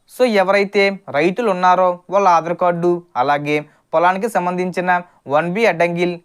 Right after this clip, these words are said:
అలాగే బ్యాంక్ అకౌంట్ పుస్తకాలు సచివాలయంలో, రైతు సేవా కేంద్రాల్లో ఇవ్వాలని అన్నారు. So, ఎవరి డీటెయిల్స్ అయితే ప్రభుత్వానికి సంబంధించిన వెబ్సైట్లో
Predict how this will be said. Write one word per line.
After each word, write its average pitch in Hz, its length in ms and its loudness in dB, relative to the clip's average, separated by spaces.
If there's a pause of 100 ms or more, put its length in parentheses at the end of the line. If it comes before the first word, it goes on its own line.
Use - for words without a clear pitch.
(140)
అలాగే 151 360 0 (380)
బ్యాంక్ 180 280 0
అకౌంట్ 226 280 -4
పుస్తకాలు 175 460 0 (400)
సచివాలయంలో, 175 680 0 (400)
రైతు 151 220 -2 (100)
సేవా 202 180 2 (100)
కేంద్రాల్లో 170 520 2 (480)
ఇవ్వాలని 185 480 0
అన్నారు. 123 420 -6 (420)
So, 233 60 -4 (140)
ఎవరి 220 260 2
డీటెయిల్స్ 226 380 -2
అయితే 196 200 0 (260)
ప్రభుత్వానికి 190 600 -2
సంబంధించిన 190 520 -4 (480)
వెబ్సైట్లో 190 460 -2